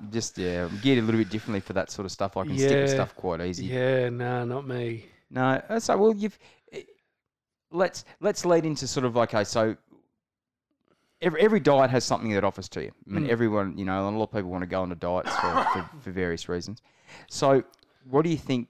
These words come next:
Speaker 1: potentially about the placebo effect in a diet like this?
Speaker 2: Yeah, so look, I,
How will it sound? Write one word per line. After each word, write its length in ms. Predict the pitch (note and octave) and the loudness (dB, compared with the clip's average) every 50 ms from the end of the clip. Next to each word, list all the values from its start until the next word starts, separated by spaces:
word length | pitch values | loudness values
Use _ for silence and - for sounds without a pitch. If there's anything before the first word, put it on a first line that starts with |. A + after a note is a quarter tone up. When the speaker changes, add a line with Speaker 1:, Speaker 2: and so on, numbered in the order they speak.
| _ _ | _ _
Speaker 1:
potentially 500 | - - - B2+ A2+ A2+ - - A#2 G#2 | -18 -8 -4 -4 -4 -4 -4 -2 -2 -2
about 240 | G2+ G2 G2+ F#2 - | 0 0 0 0 -2
the 60 | - - | -6 -12
placebo 540 | - G2 - - - B2 B2 A2+ A2 F#2+ | -12 -10 -2 2 4 4 4 4 4 2
effect 420 | F2+ F2 - - F2 - - - - _ _ _ _ _ _ _ _ _ _ _ _ _ _ - | 0 0 -2 -6 -6 -6 -10 -16 -20 _ _ _ _ _ _ _ _ _ _ _ _ _ _ -4
in 140 | B2 C3+ | -2 -2
a 40 | C3 | -2
diet 300 | G2 - F#2+ F#2 F2 - | 0 -2 -2 -2 -2 -2
like 180 | F2 E2+ C#2 - | -4 -6 -8 -8
this? 140 | - - D#3+ | -10 -2 2
Speaker 2:
Yeah, 240 | F#3 F#3+ F3 D#3 C#3+ | 4 6 6 6 4
so 200 | C3 - D#3+ C#3+ | 4 4 2 2
look, 360 | C#3 D3 D#3 D#3 D3 D3 - - | 4 4 2 2 2 0 -2 0
I, 300 | D#3 E3+ F#3+ G3 - | 0 2 2 0 -2